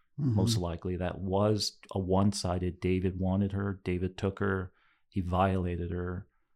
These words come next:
Speaker 2: and it's probably true. He tried to cover that up by murdering her husband,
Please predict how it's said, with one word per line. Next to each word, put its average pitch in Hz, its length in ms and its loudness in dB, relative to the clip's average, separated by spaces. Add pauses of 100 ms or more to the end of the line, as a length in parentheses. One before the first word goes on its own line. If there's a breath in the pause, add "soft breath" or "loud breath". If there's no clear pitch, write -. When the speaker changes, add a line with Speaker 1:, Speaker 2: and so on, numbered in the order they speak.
(640)
Speaker 2:
and 92 540 0 (240)
it's - 240 -10
probably 98 480 0
true. 104 480 -4 (600 soft breath)
He 95 500 2 (160)
tried 98 240 0
to 98 60 0
cover 107 320 2
that 98 180 4
up 95 240 -2
by 90 180 0 (160)
murdering 107 500 4
her 101 160 2
husband, 107 560 -2